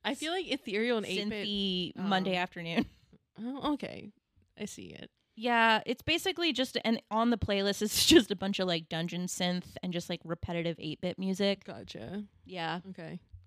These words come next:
Speaker 2: 'Cause I'm, that's how it felt today. I'm just kinda
Speaker 1: Mm-hmm.
Speaker 2: killing time and doing work.
Speaker 1: Gotcha.
Speaker 2: But yeah,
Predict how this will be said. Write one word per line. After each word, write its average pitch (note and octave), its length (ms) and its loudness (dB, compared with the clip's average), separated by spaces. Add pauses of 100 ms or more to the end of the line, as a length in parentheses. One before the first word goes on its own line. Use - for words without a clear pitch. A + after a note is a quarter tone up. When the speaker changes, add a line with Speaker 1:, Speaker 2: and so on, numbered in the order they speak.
(280)
Speaker 2:
'Cause F#3+ 140 -14
I'm, F3+ 300 -12
that's - 480 -16 (100)
how E3 140 -8
it - 80 -14
felt - 220 -16
today. - 260 -16
I'm - 80 -12
just - 260 -14
kinda F#3+ 240 -6
Speaker 1:
Mm-hmm. F3 120 -10
Speaker 2:
killing - 220 -14
time - 260 -8
and - 160 -2
doing - 260 -6
work. - 320 -10 (420)
Speaker 1:
Gotcha. D#3+ 480 -14 (540)
Speaker 2:
But C4 100 6
yeah, C4+ 300 10